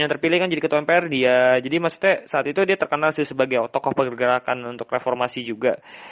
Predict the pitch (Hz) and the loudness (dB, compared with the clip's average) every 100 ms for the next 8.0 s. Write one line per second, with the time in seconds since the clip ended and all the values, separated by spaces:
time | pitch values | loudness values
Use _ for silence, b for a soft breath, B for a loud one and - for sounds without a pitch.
0 | B B - 156 147 117 156 151 139 127 | B B -4 -2 0 2 2 2 0 0
1 | 123 120 123 123 123 123 127 123 143 - | -2 -4 -6 -6 -6 -4 -2 -2 -2 -4
2 | 143 135 135 143 139 131 - - _ _ | -2 0 0 0 2 0 0 -20 _ _
3 | _ b b b b _ 131 135 131 131 | _ b b b b _ 2 4 4 4
4 | 127 127 127 123 123 123 123 - 113 123 | 6 6 6 4 4 2 -2 -4 -6 -2
5 | 139 147 190 160 135 139 143 143 143 147 | 2 4 2 0 0 0 0 2 0 0
6 | 143 175 160 156 143 143 139 127 135 139 | 2 4 4 2 0 2 4 2 0 -4
7 | 139 139 139 143 139 135 143 139 139 - | -4 -4 0 0 0 2 4 6 4 2